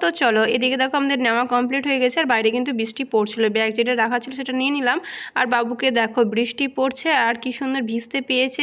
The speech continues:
এটার সময়টাকে আর নষ্ট করে একটু কিছুক্ষণ ভিজে নিল। তারপরে দেখো, চললাম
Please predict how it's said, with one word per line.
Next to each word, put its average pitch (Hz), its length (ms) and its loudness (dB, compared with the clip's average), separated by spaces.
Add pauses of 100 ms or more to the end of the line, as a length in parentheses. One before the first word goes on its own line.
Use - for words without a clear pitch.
(100)
এটার 233 220 2
সময়টাকে 240 520 -2
আর 254 140 0
নষ্ট 214 200 -4 (140)
করে 311 160 2 (360)
একটু 254 260 0
কিছুক্ষণ 269 380 0 (120)
ভিজে 240 340 2
নিল। 262 140 -2 (160)
তারপরে 226 300 2 (100)
দেখো, 247 260 0 (120)
চললাম 220 280 2